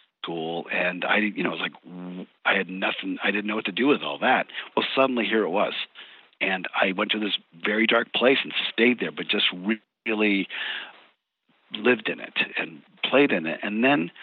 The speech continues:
how to get out of there was like, there was no real way out. And then I, I looked around and I said, "You know what?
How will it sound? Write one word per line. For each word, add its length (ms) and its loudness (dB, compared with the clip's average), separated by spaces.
how 360 4
to 100 0
get 200 0
out 280 2
of 80 -4
there 180 -6
was 120 -8
like, 160 -6
there 100 -4
was 120 -4
no 160 -2
real 260 -2
way 180 0
out. 260 2
And 120 2
then 100 6
I, 100 4
I 80 0
looked 300 2
around 200 0
and 140 2
I 180 2
said, 160 0
"You 100 -4
know 200 2
what? 180 6